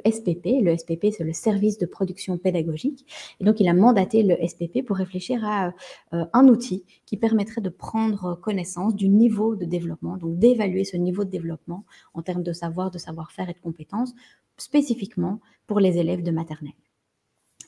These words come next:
Et cet outil, eh bien, c'est celui dont on va discuter aujourd'hui.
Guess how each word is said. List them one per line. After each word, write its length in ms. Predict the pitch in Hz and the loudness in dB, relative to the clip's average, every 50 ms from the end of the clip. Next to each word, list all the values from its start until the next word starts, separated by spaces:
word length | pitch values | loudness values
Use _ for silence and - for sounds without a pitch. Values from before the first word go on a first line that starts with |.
| _ | _
Et 60 | 220 | -2
cet 200 | 214 - 202 202 | 0 0 0 0
outil, 240 | 202 185 - - 214 240 | -2 -4 0 2 4 4
eh 60 | 214 | 4
bien, 160 | 165 170 185 | 2 0 -2
c'est 140 | 180 - 170 | -2 -4 -4
celui 300 | - 165 165 175 185 175 | -4 -4 -2 0 0 0
dont 140 | 196 175 165 | 0 -2 -2
on 80 | 170 160 | -4 -4
va 100 | 156 165 | -4 -4
discuter 380 | 160 165 - - 180 170 185 160 | -4 -6 -6 -8 -6 -4 -4 -4
aujourd'hui. 400 | 151 151 143 151 165 196 226 | -4 -6 -8 -4 -4 -4 -4